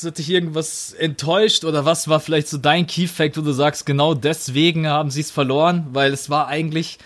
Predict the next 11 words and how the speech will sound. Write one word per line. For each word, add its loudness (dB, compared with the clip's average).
ich -6
sag's 2
nochmal, 0
zweites 2
Viertel, 2
Mitte -2
zweites -2
Viertel -2
hab -2
ich -4
gedacht, -2